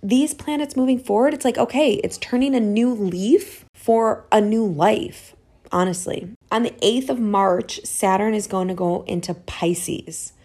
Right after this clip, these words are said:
Pisces is the last sign in the zodiac. So this is saying we are coming to an end of a long twenty-eight, twenty-nine year cycle because that's how long it takes Saturn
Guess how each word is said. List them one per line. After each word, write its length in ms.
Pisces 680
is 320
the 140
last 500
sign 600
in 320
the 100
zodiac. 800
So 140
this 220
is 120
saying 500
we 160
are 140
coming 460
to 240
an 200
end 380
of 100
a 60
long 760
twenty-eight, 680
twenty-nine 520
year 160
cycle 420
because 260
that's 220
how 160
long 240
it 100
takes 280
Saturn 680